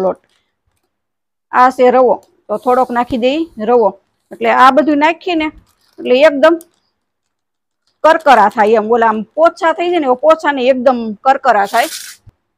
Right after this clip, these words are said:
સ્વાદ પ્રમાણે મીઠું, મીઠું તો આપણે ઓલામાં બધું નાખ્યું હતું બધાયમાં, પણ થોડુંક થોડુંક નાખી ઈ પ્રમાણે. અને આ નાખી દઈ પાણી ખીરું કરવા.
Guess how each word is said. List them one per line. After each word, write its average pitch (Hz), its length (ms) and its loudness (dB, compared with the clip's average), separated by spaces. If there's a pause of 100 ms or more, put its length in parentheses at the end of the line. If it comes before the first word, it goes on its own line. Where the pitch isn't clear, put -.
(420)
સ્વાદ 240 300 -2
પ્રમાણે 240 440 -2
મીઠું, 254 380 -2
મીઠું 269 260 -6
તો 269 60 0
આપણે 254 240 0
ઓલામાં 247 220 0
બધું 247 220 0
નાખ્યું 320 320 -2
હતું 269 180 -4
બધાયમાં, 254 440 -2
પણ 240 180 -8
થોડુંક 277 300 0
થોડુંક 233 240 -4
નાખી 262 460 -4 (400)
ઈ 262 120 -6
પ્રમાણે. 202 500 0
અને 220 140 -4
આ 254 140 4
નાખી 262 340 -2
દઈ 302 140 -4 (760)
પાણી 247 300 2
ખીરું 233 340 -4
કરવા. 190 320 -2